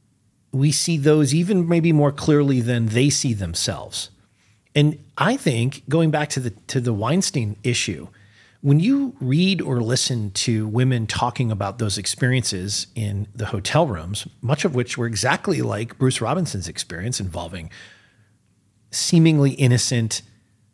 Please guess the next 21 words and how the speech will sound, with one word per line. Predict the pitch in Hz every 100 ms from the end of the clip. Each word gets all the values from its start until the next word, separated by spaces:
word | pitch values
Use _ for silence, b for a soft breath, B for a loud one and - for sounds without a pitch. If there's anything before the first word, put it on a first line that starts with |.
| _ _ _
setups, | - - 135 123 127 - 110
like, | 98
have, | - 120 139
"Why | 123
don't | 117 110
you |
have | 101
a | 85
shower? | - 180 160 151 147 139
Why | 110
don't | 90 98
you | 87 90 107
enjoy | 110 104 92
the | 85 104
room?" | 127 180 170 160 156 147 147 b b b b b b b b _ _ _ _ _ _
And | 151 156 156
then | 160 165 160 156 143 - _ _ _ _ _ _ _
fall | - - 165 147 139
down | 135 151 151
into | 120 117 120
this | 110 101 -